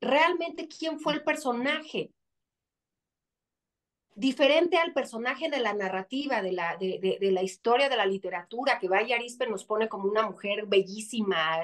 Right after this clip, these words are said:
casquilijera, Matajari, y que después la película de, de Felipe Casal,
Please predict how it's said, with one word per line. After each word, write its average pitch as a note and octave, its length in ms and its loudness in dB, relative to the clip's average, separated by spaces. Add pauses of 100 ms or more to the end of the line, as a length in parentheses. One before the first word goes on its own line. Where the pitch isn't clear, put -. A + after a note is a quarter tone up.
(120)
casquilijera, F3+ 840 2
Matajari, F3+ 880 2 (240)
y F#3+ 80 -4
que G3 120 2
después G#3 260 2
la A3 120 4
película G3+ 460 4
de, F#3 160 -2
de F3+ 240 -2
Felipe G3 320 -2
Casal, G3 640 -2